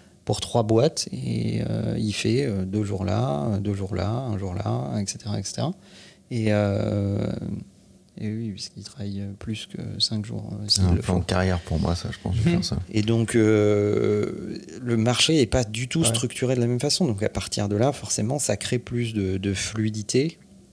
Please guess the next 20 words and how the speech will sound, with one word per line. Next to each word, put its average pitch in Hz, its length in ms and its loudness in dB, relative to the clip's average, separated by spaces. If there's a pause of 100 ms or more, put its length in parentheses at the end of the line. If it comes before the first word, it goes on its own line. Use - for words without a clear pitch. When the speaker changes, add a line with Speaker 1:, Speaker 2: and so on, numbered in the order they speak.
(240)
Speaker 1:
et, 98 320 -6
euh, 98 140 0
plus 117 260 -6
de, 110 100 0 (300)
de, 101 320 -6 (1900)
de 101 340 -8
capacité - 560 2
à - 60 6
prendre 110 200 0
des 117 80 2
risques. - 340 -6 (500)
Speaker 3:
Bon, 117 120 2
en 110 40 2
tout - 120 -6
cas, 131 120 2
pour - 300 -4
clôturer 127 560 2
ces 113 260 -2
quatre 131 300 -2
étapes 123 340 0